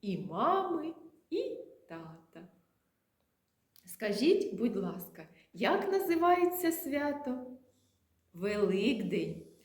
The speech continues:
А коли ми його святкуємо? Навесні, тому це свято весняне. А чи радіють йому люди? Вірно, радіють.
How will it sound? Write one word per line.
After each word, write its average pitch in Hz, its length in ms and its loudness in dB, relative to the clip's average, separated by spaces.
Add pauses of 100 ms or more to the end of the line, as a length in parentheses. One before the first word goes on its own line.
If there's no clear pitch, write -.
(180)
А 330 120 2
коли 392 400 10
ми 254 160 8
його 214 280 4
святкуємо? 190 1000 -2 (460)
Навесні, 247 1120 0
тому 220 240 0
це 190 180 -2
свято 226 800 0
весняне. 202 1120 0 (400)
А 240 120 0
чи 302 220 4
радіють 285 760 6
йому 262 280 8
люди? 202 520 0 (1400)
Вірно, 247 720 6
радіють. 226 880 4